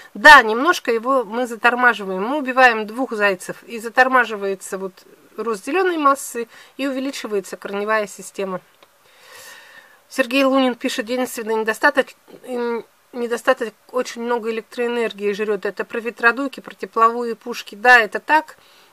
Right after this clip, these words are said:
Но когда вот критическая ситуация, например, выпадет два дня с заморозками, ты готов, э, отдать какие-то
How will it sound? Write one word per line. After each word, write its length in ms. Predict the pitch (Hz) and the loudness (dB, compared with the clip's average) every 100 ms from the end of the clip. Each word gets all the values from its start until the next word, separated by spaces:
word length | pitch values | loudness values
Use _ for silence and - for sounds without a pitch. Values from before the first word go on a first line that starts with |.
| _ - | _ -10
Но 500 | 254 269 269 220 - | -2 4 4 2 0
когда 300 | 247 220 247 | -4 2 2
вот 140 | 247 - | 2 -2
критическая 680 | 254 - 269 - - 220 | -8 -8 -10 -10 -4 -4
ситуация, 560 | - 208 254 262 - 220 | -4 0 4 4 2 -4
например, 440 | 214 214 220 220 | -2 -4 -2 -2
выпадет 440 | 226 254 214 208 - - - | -2 -6 -6 -8 -10 -20 -18
два 360 | 202 202 233 | -14 0 2
дня 280 | 202 220 208 | 2 0 0
с 40 | |
заморозками, 800 | 196 208 202 190 - - 180 180 - _ _ _ _ 208 | 2 2 2 -2 -6 -8 -8 -8 -12 _ _ _ _ _
ты 80 | 214 | -2
готов, 480 | 214 214 240 - - | -2 -2 -6 -8 -16
э, 400 | 523 - - 240 | -18 -20 -18 -6
отдать 500 | 220 202 226 208 240 - - | -6 -2 -4 -4 -12 -20 -10
какие-то 520 | 214 - 226 202 | -10 -8 -12 -12